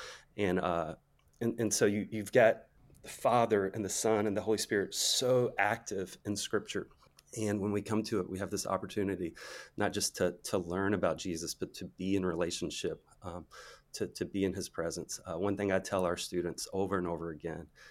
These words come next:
is, if you want God, if you want Christ and Jesus and all of this to become real in your life, you gotta read Scripture. You gotta start with reading Scripture. It really is, uh, a living, uh, Word of God today.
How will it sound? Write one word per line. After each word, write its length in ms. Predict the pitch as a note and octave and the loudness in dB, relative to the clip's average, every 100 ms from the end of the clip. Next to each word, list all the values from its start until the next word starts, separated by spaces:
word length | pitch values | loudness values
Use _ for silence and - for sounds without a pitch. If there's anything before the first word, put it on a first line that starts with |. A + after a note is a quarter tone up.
| - - | -18 -6
is, 380 | F#2 F2 F2 - _ _ - | -2 -2 -4 -10 _ _ -20
if 200 | - - | -18 -8
you 200 | G2+ A#2+ | 0 4
want 260 | A#2 G#2+ G2 - _ _ - | 6 4 4 -6 _ _ 0
God, 360 | G2+ F#2+ F2+ | 4 4 4
if 120 | F2 | 0
you 100 | G#2 | -2
want 180 | F#2+ F#2 | 0 -2
Christ 460 | - G#2 G2 F#2 F#2+ | 0 2 2 2 -4
and 120 | E2 | -6
Jesus 360 | G2 F#2 E2+ F#2+ | -6 -4 -4 -2
and 100 | F#2 | 0
all 180 | F2+ | 0
of 100 | F#2+ | 0
this 160 | E2+ - | -2 -8
to 80 | E2+ | -8
become 340 | F2+ F#2+ F2 | -8 -6 -4
real 380 | E2 F2+ E2+ D#2 | -2 0 0 -2
in 100 | F2 | -2
your 180 | F2+ F2 | 0 0
life, 480 | E2+ F2 F2 - - _ - | 2 0 -2 -6 -20 _ 0
you 60 | |
gotta 180 | A2+ A2 | 4 6
read 160 | G2+ F2+ | 6 2
Scripture. 420 | - - - D2+ - _ _ | -2 -6 -8 -12 -18 _ _
You 80 | F#2 | -6
gotta 220 | F#2+ F#2+ | 0 0
start 320 | F#2+ - F2+ F2 | 0 2 2 0
with 180 | E2 | -4
reading 220 | G2 E2+ E2+ | -2 -2 -4
Scripture. 440 | - E2+ - E2+ | -4 -6 -4 -4
It 60 | - | -2
really 320 | F#2+ F#2 F2+ | 0 0 0
is, 500 | F2+ F2+ F2 D#2+ - - - - - | 0 0 -2 -4 -8 -14 -20 -20 -10
uh, 180 | F2 E2 | -8 -6
a 80 | F#2+ | -4
living, 540 | F2+ F#2+ F#2 F#2+ F#2 - - _ _ - | 0 0 2 0 0 -6 -14 _ _ -14
uh, 240 | F2 D#2+ - _ _ - | -12 -12 -14 _ _ -2
Word 280 | F#2+ F#2 | 0 0
of 140 | F2+ - | -2 -2
God 320 | F2+ E2 F2 | 0 0 -2
today. 420 | - E2 F2 E2 | -4 -2 -2 -2